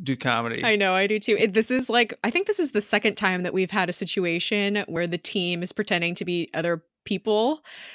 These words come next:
Speaker 2: that, you know, either other team members or other characters that are on the show.
Speaker 1: Yes.
Speaker 2: And this
Speaker 1: Where
Speaker 2: is,
Speaker 1: they
Speaker 2: like,
Speaker 1: were
Speaker 2: one
Speaker 1: on
Speaker 2: of
Speaker 1: the,
Speaker 2: my
Speaker 1: where they
Speaker 2: fa-
Speaker 1: were on the train.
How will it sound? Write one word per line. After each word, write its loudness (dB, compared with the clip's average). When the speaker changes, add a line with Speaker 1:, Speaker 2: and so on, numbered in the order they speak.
Speaker 2:
that, 2
you -2
know, -2
either 4
other 4
team 0
members 0
or 0
other 2
characters 0
that -4
are -2
on -2
the -4
show. 2
Speaker 1:
Yes. 4
Speaker 2:
And 0
this 6
Speaker 1:
Where 6
Speaker 2:
is, 6
Speaker 1:
they 6
Speaker 2:
like, 8
Speaker 1:
were 10
Speaker 2:
one 10
Speaker 1:
on 8
Speaker 2:
of 6
Speaker 1:
the, 2
Speaker 2:
my -2
Speaker 1:
where 6
they 8
Speaker 2:
fa- 4
Speaker 1:
were 8
on 6
the 4
train. 4